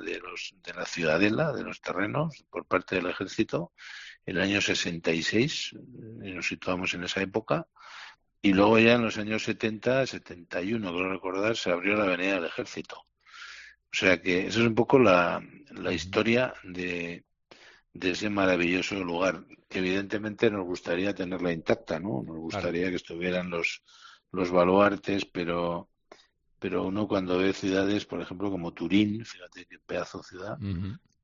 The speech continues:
Speaker 1: y quedan dos recuerditos de lo que fue sus
Speaker 2: Ya.
Speaker 1: mureres y su ciudadela. Aquí tenemos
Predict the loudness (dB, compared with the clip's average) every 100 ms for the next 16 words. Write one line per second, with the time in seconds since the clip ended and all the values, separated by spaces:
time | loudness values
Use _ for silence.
0 | _ -4 -2 2 4 4 2 0 -4 0
1 | 0 2 -2 2 0 2 0 2 0 0
2 | -6 -6 -8 -8 -4 -2 -2 -2 -4 -6
3 | -4 0 -2 -4 -8 -4 -6 -6 -4 0
4 | 0 2 0 -2 -6 -6 -8 -8 -8 -10